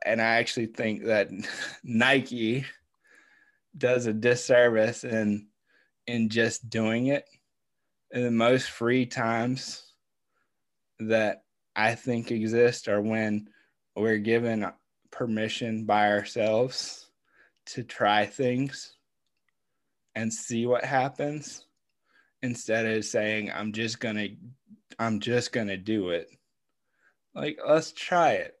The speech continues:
Let's, let's see what happens.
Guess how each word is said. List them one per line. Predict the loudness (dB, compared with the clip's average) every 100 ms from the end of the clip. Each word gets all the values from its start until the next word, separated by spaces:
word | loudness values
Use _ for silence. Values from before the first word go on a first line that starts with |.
| -8
Let's, | -6 -6 -12 -14 _ _ _ _ _ _ _
let's | -4 -4
see | 2 6
what | 6 6
happens. | 4 4 2 0 -2 0 -6